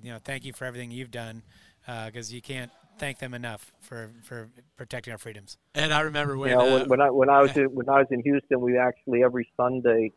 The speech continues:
Speaker 3: uh, every Sunday, uh, before the game, we would bring in a bunch of the guys, uh, the wounded warriors from the area, and, uh, we actually, there's a thing called a challenge coin.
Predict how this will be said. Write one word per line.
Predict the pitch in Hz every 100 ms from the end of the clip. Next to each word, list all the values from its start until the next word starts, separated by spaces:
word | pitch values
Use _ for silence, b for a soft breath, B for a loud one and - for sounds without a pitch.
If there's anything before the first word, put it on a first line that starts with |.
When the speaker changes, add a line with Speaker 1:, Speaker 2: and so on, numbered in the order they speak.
| -
Speaker 3:
uh, | 113 110
every | 110 117 127 -
Sunday, | 127 120 113 107 - -
uh, | 110 107 107 104 _ _ _ _ _
before | - - 135 131
the | 120
game, | 110 120 117 113
we | 117
would | 113 113
bring | 117 120
in | 110
a |
bunch | 107 110 -
of | 107
the | 107
guys, | 107 107 110 110 104 _ -
uh, | 110 104 104 101 _ 110
the | 107 107 98 -
wounded | 113 117 110
warriors | 107 117 117 110 _
from | 110 107
the | 104
area, | 104 110 107 104 104 110
and, | 107 104 104
uh, | 107
we | 107 113
actually, | 110 - 120
there's | 107 107
a | 107
thing | 131
called | 117 113 98
a | _ 113
challenge | 117 117 -
coin. | - 113 113